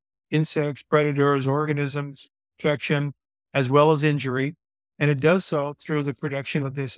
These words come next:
array, actually, uh, hundreds of different unique plant compounds called phytochemicals, having names like, uh, polyphenols and flavonoids that then are there to be the plant's immune system.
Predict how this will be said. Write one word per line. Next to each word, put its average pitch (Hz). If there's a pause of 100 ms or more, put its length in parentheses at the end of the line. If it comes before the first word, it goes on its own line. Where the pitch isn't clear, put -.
array, 139
actually, 131
uh, 127 (480)
hundreds 160
of 135
different 147
unique 139 (100)
plant 139 (140)
compounds 139
called 131
phytochemicals, 131 (420)
having 131
names 127
like, 131
uh, 131 (360)
polyphenols 131
and 127
flavonoids 131 (560)
that 143
then 165
are 151
there 143
to 139 (100)
be 143
the 143
plant's 139
immune 151
system. -